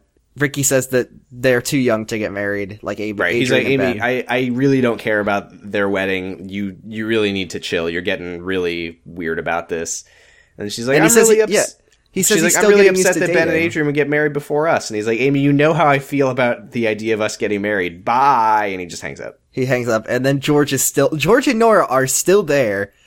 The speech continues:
Speaker 2: Hey,
Speaker 1: And
Speaker 2: your
Speaker 1: George
Speaker 2: mom
Speaker 1: is
Speaker 2: can
Speaker 1: like,
Speaker 2: carve a handgun out of a bar of
Speaker 1: "So
Speaker 2: soap."
Speaker 1: cool.
Speaker 2: What?
Speaker 1: Yeah, I, I mean, y-, I mean, you know, you can carve a lot of things out of a bar of soap. I don't think it'll work. <laughs>
Speaker 2: I mean, yeah, why a handgun? <laughs>
Speaker 1: I think that's, like, a thing from, like, movies. I remember they did that on, like, Saturday Night Live or something.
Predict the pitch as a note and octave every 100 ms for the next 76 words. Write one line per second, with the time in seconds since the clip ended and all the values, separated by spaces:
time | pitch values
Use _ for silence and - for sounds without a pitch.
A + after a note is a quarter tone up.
0 | _ - C3 C3 - F3 G#3 - G#2+ -
1 | D#3+ C#3 F#2 C#3+ G3+ A2 F2+ F#2+ F#2 C#3+
2 | C4 - - B3 F#3+ F#2+ C#4+ C#4+ A3 D#3
3 | - G2 E3 A3+ - - _ _ C3 C3
4 | C3 D3+ D3+ D3 - - D#3+ E3 D#3 C3
5 | C#3+ - - D3 E3 D#3+ F3+ G#3+ G3 E3+
6 | D3+ F#3+ C#3 D3 C#3 C3+ A#2 A2+ A2 G#2+
7 | G#2+ G#2+ G#2 B2 B2 B2+ D#3 E3 C#3 A#2
8 | A2 C3 - - - _ _ - E3+ E3+
9 | F#3+ C3+ A#2+ C#3+ G#3 D3 B2+ D#3+ C#3+ G2
10 | F2 G2+ G2+ - - - - F#3 A3 C4
11 | C#4+ C#4+ G#3 D#3 E3 D#3+ D#3 C#3+ B2 -
12 | G#2+ B2 C3 C3 B2 C3+ E3 F#3 D#3 C3+
13 | B2+ B2 B2 A#2 G#2+ G#2 - G#2+ G#2+ G#2+
14 | G#2 G2+ D#2+ F2+ F2+ D#2 - F#2 G2 F#2
15 | F#2+